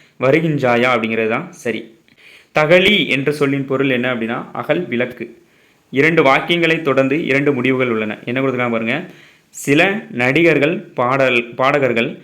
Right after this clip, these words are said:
எல்லா பாடகர்களும் நடன கலைஞர்கள். சில நடிகர்கள், நடிகர்கள்னு வச்சுக்கலாம். இதுல வந்து என்ன பண்ணலாங்களாம்?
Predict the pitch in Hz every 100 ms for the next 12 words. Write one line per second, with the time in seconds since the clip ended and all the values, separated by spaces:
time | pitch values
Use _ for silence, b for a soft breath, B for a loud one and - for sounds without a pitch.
0 | B B _ 123 147 170 190 185 147 156
1 | 156 143 123 139 185 120 123 131 147 175
2 | - 123 123 113 104 - - _ b b
3 | b b _ - - 151 175 156 131 139
4 | 139 120 113 - - _ _ _ - 120
5 | 123 123 131 135 117 113 117 - - b
6 | b b - 131 139 139 131 127 151 135
7 | 127 127 120 117 113 107